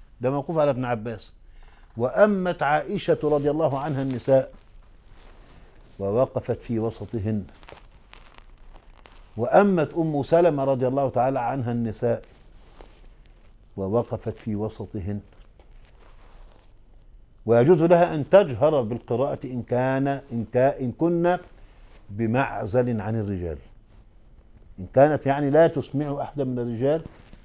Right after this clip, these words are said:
تجهر بالقراءة. فما الذي يمنع من هذا؟ وهذا حديث أم ورقة عندنا أهو،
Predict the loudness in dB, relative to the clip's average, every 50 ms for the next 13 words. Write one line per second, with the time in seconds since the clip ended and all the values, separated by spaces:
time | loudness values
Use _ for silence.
0 | -20 -14 -2 4 4 4 4 4 -4 -10 -12 -14 -18 -20 _ -20 -20 -20 _ -20
1 | -20 -20 -20 -20 _ -20 -20 -20 -20 -20 -20 -20 -16 -12 -12 -10 -8 -6 -4 -4
2 | -4 -4 -6 -10 -20 -20 -20 -20 -20 -20 -20 -20 -20 -20 -20 -20 -20 -20 -20 -20
3 | -20 -20 -20 -20 -20 -20 -20 -20 -14 -10 -6 -4 -2 2 4 4 6 8 8 6
4 | 6 6 4 -2 -4 -4 -4 -4 -4 -4 -4 -4 -4 -4 -4 0 2 4 4 4
5 | 2 2 2 2 2 2 0 -2 -4 -6 -8 -8 -8 -8 -6 -6 -4 -4 -4 -6
6 | -6 -8 -10 -10 -8 -6 -4 -4 -4 -4 -6 -6 -4 -4 -4 -4